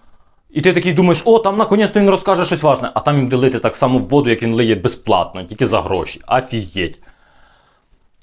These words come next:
Є чуваки, яким просто інтересно цим займатися, яким просто інтересно ділитися своїми знаннями,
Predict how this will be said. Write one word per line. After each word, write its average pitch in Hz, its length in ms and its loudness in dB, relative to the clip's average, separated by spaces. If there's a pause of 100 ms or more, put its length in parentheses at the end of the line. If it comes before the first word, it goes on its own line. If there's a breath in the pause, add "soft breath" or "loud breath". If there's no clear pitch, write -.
Є 120 200 2
чуваки, 185 340 4
яким 175 260 0
просто 175 300 2
інтересно 127 480 2
цим 110 200 -4
займатися, 120 460 2
яким 113 220 -4
просто 135 360 0
інтересно 113 440 0
ділитися 107 440 0
своїми 101 300 -4
знаннями, 117 520 0